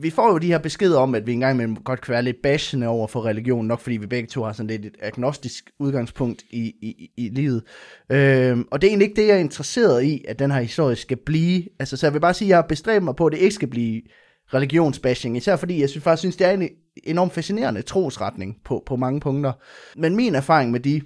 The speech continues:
mormoner, som jeg kender og har, har, har mødt gennem tiden,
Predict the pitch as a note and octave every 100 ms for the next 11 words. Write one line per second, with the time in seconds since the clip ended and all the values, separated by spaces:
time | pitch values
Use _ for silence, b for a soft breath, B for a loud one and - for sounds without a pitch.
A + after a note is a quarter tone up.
0 | - C#3 D3 C3+ G2+ G2+ G2+ F2 - C3
1 | - G2 E2+ G#2 F2+ - A2 F#2 A#2 C3
2 | B2 - A2 - C3 G#2+